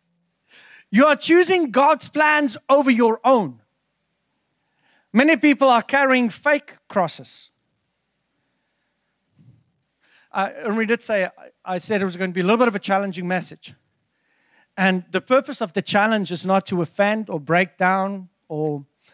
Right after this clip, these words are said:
uh, cause anger or division. The purpose of the challenge is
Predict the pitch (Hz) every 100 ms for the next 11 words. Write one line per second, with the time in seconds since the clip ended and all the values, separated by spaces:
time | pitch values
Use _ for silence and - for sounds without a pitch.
0 | _ _ _ - 143 139 139 - 190 190
1 | - 175 185 208 220 214 214 _ _ _
2 | 165 165 156 160 220 170 131 _ _ _
3 | _ _ _ _ _ _ _ 151 220 311
4 | 311 302 208 - - 196 196 185 156 160
5 | -